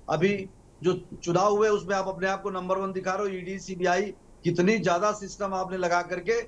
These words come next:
सैकड़ों से पचासों सीट तो आपने बेईमानी से जीता भैया। अगर आप ईमानदारी से उस पर गणना करा लेते, तो पचास सीट आज ही पीछे होते आप।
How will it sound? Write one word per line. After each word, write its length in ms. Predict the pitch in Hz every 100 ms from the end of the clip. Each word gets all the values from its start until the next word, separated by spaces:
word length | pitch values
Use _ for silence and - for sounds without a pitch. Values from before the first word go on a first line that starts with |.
| - -
सैकड़ों 440 | - 170 170 202 196
से 120 | 202
पचासों 480 | 180 165 165 185 214
सीट 220 | 226 196
तो 60 |
आपने 220 | 202 202 220
बेईमानी 380 | 202 180 214
से 100 | 214
जीता 280 | 185 180 180
भैया। 380 | 156 170 233 - - - - - - 160
अगर 140 | 185
आप 200 | 196 196
ईमानदारी 460 | 202 196 185 202 214
से 80 |
उस 120 | 214 160
पर 160 | 214
गणना 300 | 214 190 214
करा 180 | 208 202
लेते, 200 | 208 208
तो 140 | -
पचास 240 | 180 196 208
सीट 140 | 220
आज 160 | 185 185
ही 60 |
पीछे 240 | 220 240 226
होते 240 | 220 214
आप। 260 | 185 131